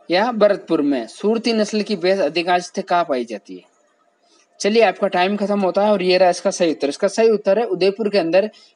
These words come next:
ये सूरती नस्ल की भैंस ज्यादातर पाई जाती है। क्वेश्चन नंबर दो ले लेते हैं हम। भारत के कुल पशुधन का कितने प्रतिशत भाग राजस्थान में पाया जाता है? नौ पॉइंट उनसाठ प्रतिशत, दस पॉइंट अट्ठावन प्रतिशत, ग्यारह पॉइंट अट्ठावन प्रतिशत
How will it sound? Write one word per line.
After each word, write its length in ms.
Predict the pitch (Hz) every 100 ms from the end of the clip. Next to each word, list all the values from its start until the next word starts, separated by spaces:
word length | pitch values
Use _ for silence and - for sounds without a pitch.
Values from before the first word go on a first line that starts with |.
| -
ये 80 | 185
सूरती 340 | 185 170 190
नस्ल 240 | 165 165
की 100 | 165
भैंस 280 | 156 165 165 -
ज्यादातर 420 | 135 139 139 147 156
पाई 220 | 123 113
जाती 280 | 113 - 101
है। 60 | - _ _ _ _ _ _
क्वेश्चन 240 | - 202 226
नंबर 160 | 220
दो 160 | 214 214
ले 140 | 202
लेते 180 | 180 180
हैं 60 | 202
हम। 160 | 240 - - - -
भारत 300 | 165 214 220
के 120 | 254
कुल 220 | 254 247
पशुधन 420 | 233 214 226 226
का 100 | 226
कितने 340 | 233 214 254 254
प्रतिशत 440 | 208 - 190 220
भाग 300 | 170 185 185
राजस्थान 420 | 160 165 180 190
में 120 | 190
पाया 220 | 175 151 143
जाता 260 | 131 123
है? 120 | 104 - _ _ _ _ _ -
नौ 280 | 143 180 214
पॉइंट 240 | 214 220
उनसाठ 460 | 196 165 202 220 202
प्रतिशत, 560 | 202 214 208 226 220 -
दस 260 | 156 165 -
पॉइंट 260 | 175 151
अट्ठावन 420 | 131 - 185 208
प्रतिशत, 580 | 208 202 214 208 240 214 214 _ _ 131
ग्यारह 260 | 147 160
पॉइंट 240 | 170 175 139
अट्ठावन 340 | 131 175 202
प्रतिशत 600 | 208 202 208 208 220 220